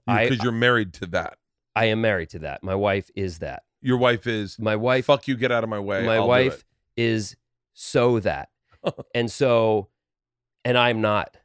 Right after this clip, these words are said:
Speaker 2: I am fucking not. And so, um, but it's, and it's been hard for me at times because when I'm not working, I'm really not working, dude.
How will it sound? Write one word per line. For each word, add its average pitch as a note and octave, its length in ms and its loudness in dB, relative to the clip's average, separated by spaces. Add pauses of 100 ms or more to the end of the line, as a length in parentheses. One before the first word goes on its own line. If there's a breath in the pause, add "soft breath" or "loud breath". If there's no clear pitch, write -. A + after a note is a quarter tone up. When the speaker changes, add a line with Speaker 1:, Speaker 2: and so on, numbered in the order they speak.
(160)
Speaker 2:
I A2 160 -4
am G#2+ 160 -2
fucking F2+ 420 -6
not. D#2+ 260 -8 (260)
And A2 160 -4
so, G2+ 480 0 (500)
um, F#2+ 480 0 (240)
but A#2+ 160 0
it's, - 200 -6 (220)
and A#2 160 0
it's F#2+ 120 -10
been B2 180 -2
hard D#3+ 320 0
for G2 100 -12
me F2 120 -6
at D#2 100 -10
times E2+ 260 -10
because A2+ 260 -8
when B2+ 260 0
I'm D3 220 0
not C#3 280 -2
working, F2+ 680 -4
I'm A2+ 220 -6
really B2+ 320 -2
not F2+ 420 -12
working, E2+ 440 -16
dude. B1+ 220 -18